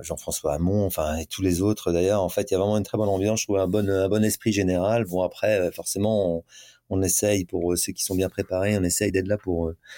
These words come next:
pour gagner, de faire le meilleur score possible. Mais en fait, franchement, euh, voilà, c'est déjà, euh, c'est déjà, en tout cas, être, être content d'être là et de régater contre des, des gars qu'on apprécie, euh, et puis après, que le, voilà, que le, que le meilleur gagne, en fait. Nous, euh,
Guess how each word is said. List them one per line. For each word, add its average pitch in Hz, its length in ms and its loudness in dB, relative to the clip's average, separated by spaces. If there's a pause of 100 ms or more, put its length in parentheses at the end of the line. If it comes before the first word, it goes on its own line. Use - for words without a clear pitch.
(220)
pour 95 140 -2
gagner, 98 400 4
de 95 60 -6
faire 92 120 0
le 90 80 2
meilleur 95 200 2
score - 240 -4
possible. 104 420 2
Mais 87 60 2
en 82 100 0
fait, 104 200 -4
franchement, 92 580 -2
euh, 90 200 -4 (480)
voilà, 92 200 0
c'est - 140 -6
déjà, 98 540 2
euh, 82 280 -2 (540)
c'est - 200 -4
déjà, 95 280 2
en 113 60 2
tout 110 120 -2
cas, 117 380 2
être, 95 240 0
être 95 300 2
content 110 280 0
d'être 95 200 0
là 120 440 2
et 98 120 2
de 90 100 2
régater 92 360 0
contre 98 240 -4
des, 90 320 2
des 92 120 0
gars 98 160 2
qu'on 98 140 -4
apprécie, 117 640 2
euh, 92 240 0 (580)
et 104 60 -6
puis 90 140 -2
après, 104 380 0
que - 100 -4
le, 82 320 2
voilà, 98 240 0
que - 100 -4
le, 82 160 -2
que 87 100 -4
le 87 60 2
meilleur 90 260 2
gagne, 113 240 2
en 87 80 -2
fait. 101 240 -4
Nous, 92 360 -2
euh, 95 80 -6